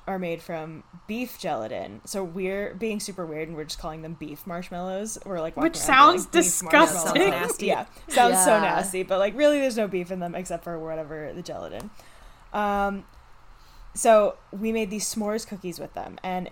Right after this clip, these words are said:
Speaker 1: if you've ever baked with marshmallows before, you know how they, like, caramelize in the oven, kind of, and, like, get, like, really, like, hard and sticky.
Speaker 2: Mm-hmm.
Speaker 1: These don't do that. They just, like,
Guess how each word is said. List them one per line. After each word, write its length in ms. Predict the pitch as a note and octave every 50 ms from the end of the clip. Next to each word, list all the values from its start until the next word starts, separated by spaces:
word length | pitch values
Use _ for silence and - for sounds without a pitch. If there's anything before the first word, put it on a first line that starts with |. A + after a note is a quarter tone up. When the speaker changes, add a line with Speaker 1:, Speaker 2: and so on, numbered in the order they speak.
| -
Speaker 1:
if 140 | G3 F#3 -
you've 100 | G3 F#3
ever 200 | G3 G3 A3 B3
baked 380 | G#3+ F#3 - F#3+ F#3+ F#3 - -
with 100 | F3+ E3+
marshmallows 520 | F3 D#3+ D3+ E3 - - F#3 F#3 F#3+ F#3 -
before, 360 | A3 - - A3 A3+ A#3 A#3
you 180 | A3+ - G#3 G3
know 80 | F3+
how 120 | F3 F3 F3
they, 160 | G3 G3 G3+
like, 180 | G3+ - -
caramelize 640 | - - - F#3 F3+ F3 F3 F3 E3+ E3 E3 E3+ E3
in 60 | F3
the 80 | F3 - -
oven, 360 | D3 D#3 D3 D#3+ D#3+ D#3+ E3
kind 320 | E3 - F#3 E3+ E3+ E3+ E3+
of, 220 | E3+ F3 E3+ D#3+
and, 100 | E3 D#3
like, 140 | D#3 D3 D3
get, 160 | - D#3+ -
like, 180 | - D#3+ D#3 -
really, 240 | E3 D3+ D3 D3+ D3+
like, 140 | D3+ D#3
hard 500 | - - - E3 D3 D3+ D3 D#3 D#3+ D#3
and 180 | D3+ D#3+ F#3 F3+
sticky. 540 | - - G#3 G3 - A3 A3 A3+ A#3+ B3+ B3+ - - - - - - - -
Speaker 2:
Mm-hmm. 280 | G3+ G3 G3+ G3 F#3+ F#3+
Speaker 1:
These 220 | G3 G#3+ A3 G#3+ -
don't 120 | C4 B3+
do 140 | A#3 D4+ E4+
that. 300 | C#4+ F#3+ E3+ F#3 A3+ - - - - - -
They 140 | - G#3+ G3+
just, 180 | G3 G#3+ -
like, 140 | A#3+ G#3 G3+